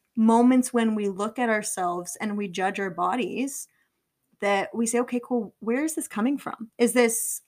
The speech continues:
our body that's actually not looking the way we want it to look because of something that we are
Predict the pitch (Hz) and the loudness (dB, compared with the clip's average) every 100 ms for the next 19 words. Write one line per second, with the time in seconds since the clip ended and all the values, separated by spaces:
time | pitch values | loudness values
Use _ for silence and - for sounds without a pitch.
0 | - 226 202 165 202 196 208 226 240 233 | 0 2 2 4 6 6 6 4 2 0
1 | - _ _ _ _ 208 214 - - 214 | -4 _ _ _ _ -4 -4 -2 4 4
2 | 214 - - 220 208 202 202 170 _ _ | 4 0 -4 -2 -2 -6 -8 -12 _ _
3 | _ _ _ _ _ _ _ _ _ _ | _ _ _ _ _ _ _ _ _ _
4 | _ 226 214 233 226 233 233 233 - - | _ -16 0 4 4 6 4 4 0 -12
5 | - - 226 220 233 214 208 208 208 190 | -12 -6 -6 -2 -2 -2 -4 -6 -6 -2
6 | 208 202 - 208 190 185 185 - _ _ | -2 -2 -6 -4 -2 -2 -4 -18 _ _
7 | _ _ _ _ _ 226 226 226 214 214 | _ _ _ _ _ -6 -2 -2 -2 -4
8 | - 214 220 208 208 196 - 202 202 214 | -4 -4 -4 -6 -4 -6 -6 -8 -4 -4
9 | 202 185 | -4 -4